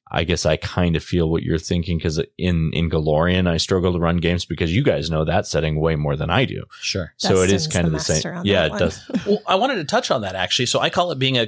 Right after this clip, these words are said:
Speaker 2: a, a content expert. You really have to be a master of the content in order to run a game appropriately. And to Kimothy's point, and this is the part that I absolutely agree with you on the challenge of running in a system, in a different setting,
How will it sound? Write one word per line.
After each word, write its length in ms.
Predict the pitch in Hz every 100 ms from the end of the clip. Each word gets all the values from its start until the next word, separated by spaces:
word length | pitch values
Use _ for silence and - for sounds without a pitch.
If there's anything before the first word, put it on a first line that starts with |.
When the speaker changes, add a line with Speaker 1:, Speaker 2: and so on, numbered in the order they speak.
| -
Speaker 2:
a, 300 | 127 107 107
a 80 | 104
content 720 | - 143 170 139 127 - - -
expert. 520 | 123 - - - - _ - -
You 160 | 131
really 280 | 139 151 151
have 200 | 131 127
to 100 | 131
be 320 | 120 120 117
a 80 | 85
master 480 | 101 98 113 - 117
of 120 | 101
the 80 | 101
content 680 | - - 127 131 - 82 73
in 160 | 80 98
order 200 | 98 101
to 80 | 92
run 200 | 98 104
a 80 | 95
game 400 | 90 92 90 90
appropriately. 840 | 85 - 120 - 92 60 - 65
And 360 | 65 98 92 90 - - -
to 100 | 123
Kimothy's 420 | 151 247 165 98
point, 300 | - 98 98
and 80 | 117
this 100 | 135
is 120 | 139 -
the 120 | 120
part 320 | - 123 117
that 100 | 107
I 80 | 98
absolutely 500 | 101 104 117 92 90
agree 260 | 82 104 139
with 200 | 151 110
you 140 | 95
on 100 | 85
the 80 | 85
challenge 480 | - 101 104 110 98
of 100 | 98
running 220 | 95 90
in 60 | 82
a 40 |
system, 520 | 78 - 147 - 87 80
in 100 | 123
a 80 | 98
different 300 | 92 127 110
setting, 400 | - 110 113 87